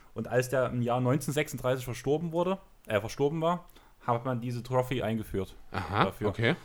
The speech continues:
Speaker 1: Was mich dann halt gewundert hat, warum bester Sportler irgendwo, dass man da den Schiri nimmt oder Sportjournalisten. Aber der war dann am Ende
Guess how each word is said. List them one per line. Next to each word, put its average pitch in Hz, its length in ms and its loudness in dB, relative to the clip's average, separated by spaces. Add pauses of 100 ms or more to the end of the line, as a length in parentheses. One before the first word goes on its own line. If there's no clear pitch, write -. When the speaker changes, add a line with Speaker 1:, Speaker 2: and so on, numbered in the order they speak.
Speaker 1:
Was 95 120 -2
mich 123 100 -2
dann 127 120 4
halt 131 180 6
gewundert 127 340 4
hat, 131 140 4
warum 117 260 4
bester 113 260 2
Sportler 143 560 4
irgendwo, 143 580 6 (280)
dass 110 160 2
man 110 120 4
da 110 100 6
den 107 120 2
Schiri 139 320 4
nimmt 143 200 6
oder 101 160 0
Sportjournalisten. 139 840 0 (320)
Aber 110 320 6
der 110 220 2
war 110 140 8
dann 123 160 4
am 110 40 -4
Ende 120 420 0